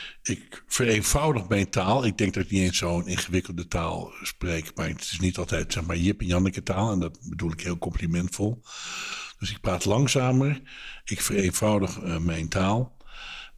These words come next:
En, eh, ik werk nog meer met metaforen en toeters en bellen. En je kan, zeg maar, zeggen, "Nou, geloof me niet, hè, de, doe, eh, doe dingen."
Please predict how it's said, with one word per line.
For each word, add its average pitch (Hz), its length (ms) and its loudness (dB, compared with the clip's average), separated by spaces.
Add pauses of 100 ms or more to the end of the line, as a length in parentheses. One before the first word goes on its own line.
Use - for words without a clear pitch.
(140)
En, 92 360 2 (200)
eh, 92 80 -4
ik 87 160 -6 (220)
werk 98 220 2
nog 120 280 2
meer 110 260 2
met 104 320 -2
metaforen 95 920 2
en 85 180 -4
toeters - 400 -2
en 82 200 -2
bellen. 117 400 2 (640)
En 98 160 2
je 90 80 2
kan, 95 220 0
zeg 101 120 0
maar, 90 80 4
zeggen, 90 180 4
"Nou, 87 100 0
geloof 104 300 4
me 92 100 4
niet, 92 220 2
hè, 123 200 4
de, 90 260 2
doe, 101 360 4
eh, 95 100 -2
doe 98 160 2
dingen." 101 380 0